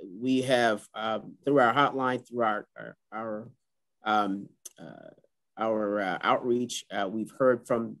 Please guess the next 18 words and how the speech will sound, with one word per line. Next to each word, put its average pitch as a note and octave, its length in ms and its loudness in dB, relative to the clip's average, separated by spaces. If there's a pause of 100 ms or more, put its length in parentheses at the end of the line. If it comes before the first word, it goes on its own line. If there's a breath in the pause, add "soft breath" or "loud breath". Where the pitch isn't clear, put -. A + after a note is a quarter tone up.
(120)
uh, A2 140 -8
businesses. A#2+ 680 -4
You A2 120 -4
know, G#2 80 -2
I've A#2 160 -2
walked A2+ 320 -2
that A2 180 -6
corridor A2+ 420 -2
many A2 280 -2
times, A2 600 -2
uh, G#2+ 180 -6 (160)
during A2 160 -6
this G#2+ 100 -8
pandemic G#2+ 600 -6
as F#2 200 -12
well. A2+ 340 -2 (360 soft breath)
Uh, - 120 0
and, G#2+ 280 -4